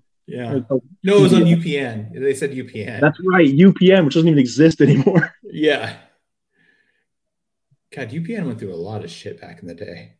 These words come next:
Speaker 1: They were, like, ten different networks before they finally <laughs> closed up shop.
Speaker 2: Yeah, really. Um, Chip goes to Robin's, says he's got a rainbow package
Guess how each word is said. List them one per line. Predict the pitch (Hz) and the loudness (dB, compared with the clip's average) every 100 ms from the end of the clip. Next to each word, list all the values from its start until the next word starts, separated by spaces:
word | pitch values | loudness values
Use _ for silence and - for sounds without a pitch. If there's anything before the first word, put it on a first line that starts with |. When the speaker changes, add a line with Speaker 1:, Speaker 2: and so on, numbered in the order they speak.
| - | -10
Speaker 1:
They | |
were, | 156 | -8
like, | 160 - - | -8 -12 -14
ten | 131 123 | -10 -10
different | 110 117 113 | -10 -12 -10
networks | 117 90 - | -10 -12 -14
before | 127 113 107 | -16 -14 -12
they | |
finally | 98 104 107 107 | -12 -16 -18 -10
<laughs> | |
closed | - 160 - | -4 -4 -4
up | - | -10
shop. | - - 113 165 - _ _ _ | -14 -20 -14 -14 -14 _ _ _
Speaker 2:
Yeah, | 98 101 - _ | -10 -10 -14 _
really. | 101 - _ _ _ _ _ _ _ _ _ _ _ _ _ _ _ _ _ _ _ _ | -10 -10 _ _ _ _ _ _ _ _ _ _ _ _ _ _ _ _ _ _ _ _
Um, | 127 135 123 110 | 2 2 2 0
Chip | - 180 | 0 2
goes | 165 147 | 4 2
to | 127 | 2
Robin's, | 120 113 117 110 110 - _ _ _ | 0 0 -2 -2 -6 -14 _ _ _
says | - 113 - | -4 -4 -4
he's | 113 | -6
got | 123 110 | -4 -4
a | 104 _ - 127 | -6 _ -20 -2
rainbow | 131 165 156 139 | 2 4 4 2
package | 135 135 127 131 120 - - | 2 0 2 -2 -2 -8 -14